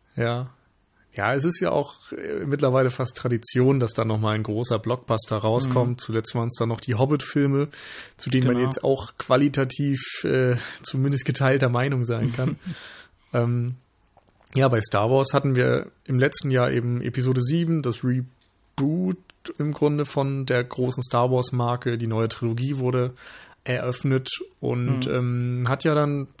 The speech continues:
Speaker 1: erstmal schon sehr positive Kritiken bekommen, nachher dann auch, äh, Leute, die ein wenig enttäuscht waren, dass sich der Film vielleicht zu nah an die Originale gehalten hat.
Speaker 2: Mhm.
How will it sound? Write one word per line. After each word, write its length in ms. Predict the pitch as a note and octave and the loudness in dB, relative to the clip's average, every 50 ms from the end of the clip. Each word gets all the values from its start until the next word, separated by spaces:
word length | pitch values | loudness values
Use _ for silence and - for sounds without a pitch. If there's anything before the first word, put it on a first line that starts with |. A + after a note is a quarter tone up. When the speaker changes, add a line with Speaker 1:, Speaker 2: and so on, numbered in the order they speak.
| _ _ _ | _ _ _
Speaker 1:
erstmal 680 | - C#3+ D3+ F3+ F3+ - - F3 E3+ E3 E3 E3 D#3+ - _ - - | 0 0 2 2 0 0 0 2 2 4 2 0 -2 -4 _ -12 -8
schon 340 | - - C#3+ C#3+ C3+ C3+ | -2 0 2 2 2 0
sehr 160 | B2+ C3 C3 B2 | 0 0 0 0
positive 840 | B2 - D#3 F3 A3 G3+ G#3 F3+ - - F#3+ F#3+ F3+ F#3 F3+ F3+ F#3 | 0 2 2 2 2 2 0 -4 -2 -2 -2 0 2 2 2 2 2
Kritiken 500 | F#3 - - F3+ E3 - F#3 E3+ - E3+ | -2 -4 -4 -2 0 0 0 0 2 2
bekommen, 400 | D#3+ D#3 - - E3 B2+ D3+ D3 | 0 0 0 0 0 2 2 2
nachher 300 | C3+ C3 C3+ - - C#3+ | 0 0 0 0 -2 -2
dann 180 | C3+ B2+ B2+ | -2 -2 -2
auch, 300 | - - B2+ B2+ B2+ - - - - - - - - - - - - - - - _ _ - | 0 0 0 0 -2 -4 -10 -20 -20 -20 -20 -20 -20 -20 -20 -20 -20 -20 -20 -20 _ _ -2
äh, 320 | D#3 D#3+ D#3+ D#3+ D#3 D3 | 0 2 4 4 4 4
Leute, 300 | C#3 C#3 C#3 D3 D3 C#3+ | 4 6 6 6 6 6
die 180 | C3 C3+ D3 - | 4 0 0 0
ein 160 | B2+ B2+ A#2 - | 0 0 0 -2
wenig 420 | A#2+ A2 A2 A#2+ C#3+ D#3 D#3 D#3 | -4 0 0 2 2 2 2 0
enttäuscht 500 | D3+ C3 B2 - - C#3 C#3 C3+ - - | 0 -2 0 2 4 4 4 4 2 0
waren, 140 | C3 A#2+ A#2+ | 0 2 2
dass 120 | B2 A2+ | 0 0
sich 140 | - - B2 | -2 -4 -2
der 120 | - B2 A2+ | -2 -2 0
Film 220 | - - B2+ B2 | 2 0 0 0
vielleicht 400 | B2 - A#2 A#2 A#2+ A#2 - - | 0 0 0 0 0 -2 -6 -8
zu 300 | - - - - C#3+ C#3+ | -8 -8 -4 -2 -2 0
nah 400 | C#3 C3+ B2+ B2+ B2+ B2+ B2+ C3+ | 0 2 2 2 4 2 2 0
an 200 | C#3+ B2+ A#2+ A#2+ | 0 0 -2 -2
die 120 | A#2 A#2+ - | -2 -2 -2
Originale 520 | A#2 A2 A#2 A2+ A2+ A2+ G#2+ A#2 C3 C#3+ | -2 -2 -2 0 0 0 0 0 0 2
gehalten 440 | C#3 C#3 B2+ B2+ B2+ C3 - C3+ B2 | 2 2 2 2 2 2 0 0 0
hat. 220 | B2+ B2+ B2+ - - _ _ _ - | 0 -2 -4 -8 -14 _ _ _ -4
Speaker 2:
Mhm. 280 | C#3 C3+ C3 B2+ C3+ | -2 0 0 -2 -4